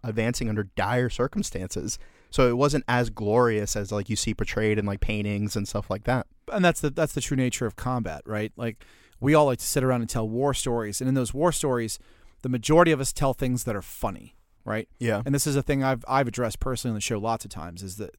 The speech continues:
Speaker 2: that people who've been there and done that, when you, when you tend to go back and tell the stories, you tell the stories about, like, "Hey, remember that time Lance Corporal Schmuckatelli did that stupid thing when we were getting shot at?"
Speaker 1: Yeah.
Speaker 2: Like, the combat,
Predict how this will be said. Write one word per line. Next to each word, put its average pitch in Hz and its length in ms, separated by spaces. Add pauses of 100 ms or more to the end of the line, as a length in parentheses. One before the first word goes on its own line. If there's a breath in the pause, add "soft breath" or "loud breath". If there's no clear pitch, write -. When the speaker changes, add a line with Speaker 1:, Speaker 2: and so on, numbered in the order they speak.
Speaker 2:
that 107 200
people 143 280
who've 120 160
been 120 140
there 120 100
and 101 80
done 120 180
that, 131 200 (520 soft breath)
when 131 140
you, 120 180
when 131 160
you 110 60
tend 147 320
to 143 80
go 127 180
back 123 220
and 110 100
tell 117 140
the 110 80
stories, 117 380
you 117 40
tell 127 160
the 117 60
stories 117 420
about, 110 280
like, 104 280 (440 soft breath)
"Hey, 160 140
remember 156 220
that 175 140
time 156 280
Lance 139 180
Corporal 135 220
Schmuckatelli 135 600
did 131 100
that 120 140
stupid - 580
thing 127 200
when 131 100
we 123 40
were 120 100
getting 113 180
shot 117 380
at?" 131 180 (160 loud breath)
Speaker 1:
Yeah. 131 200
Speaker 2:
Like, 143 160
the 127 80
combat, 165 540